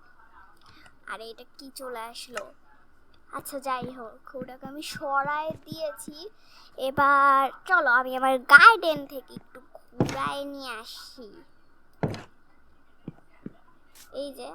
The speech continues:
আজকে আসলে আমার সেরকম কোনো প্ল্যান ছিল না যে আমি কি কি করব মাইনক্রাফটে। ওই কারণে আমি কনফিউজড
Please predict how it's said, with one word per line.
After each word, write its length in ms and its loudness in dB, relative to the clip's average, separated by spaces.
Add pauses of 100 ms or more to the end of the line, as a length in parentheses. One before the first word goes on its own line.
(120)
আজকে 360 -2
আসলে 320 -4
আমার 260 2
সেরকম 640 -4
কোনো 300 -2
প্ল্যান 760 -2
ছিল 460 -8
না 200 0
যে 80 -10
আমি 200 -10 (140)
কি 120 -6
কি 360 -16
করব 560 -4
মাইনক্রাফটে। 1120 -6 (440)
ওই 180 4
কারণে 240 -2
আমি 180 -4
কনফিউজড 760 0